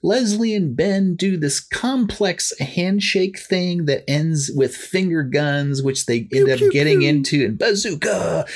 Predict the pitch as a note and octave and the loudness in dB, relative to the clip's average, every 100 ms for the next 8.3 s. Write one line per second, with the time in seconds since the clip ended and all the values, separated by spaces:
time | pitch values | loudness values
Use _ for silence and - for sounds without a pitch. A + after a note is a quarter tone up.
0 | - C#3 C#3+ D3+ C#3 D3 D3 D3 D3 C3+ | 0 2 2 2 2 2 2 2 0 2
1 | C3 B2+ C3+ D3 D3 D3+ D3 C#3+ C3+ B2+ | 2 2 2 2 2 2 2 2 0 0
2 | A#2 C3 C#3+ C3+ D3 C3 C3+ C3+ C3 C3+ | 0 0 -2 -2 -2 0 0 0 -2 -2
3 | C3+ C3 C3 - - - - A#2+ A2+ - | 0 0 -2 -6 -18 -20 -4 -2 -2 -2
4 | B2 A2+ G#2 G#2+ G#2+ - - G#2+ G#2 G#2 | -2 -2 0 2 0 -2 -2 0 0 -2
5 | G#2+ - - - G#4 C4+ A2+ G#2+ - C#4 | -4 -10 -16 -4 0 2 2 2 0 -4
6 | - _ - C3 B2+ D3 C#3+ C#3 C#3 A#2 | -4 _ -4 0 2 2 0 -2 0 0
7 | A2+ G#2+ A#2+ G#2 D#2+ C#2+ E2 - - G2+ | 0 -2 -2 0 -2 -4 -6 -8 -8 -2
8 | E2 D#2+ | 0 0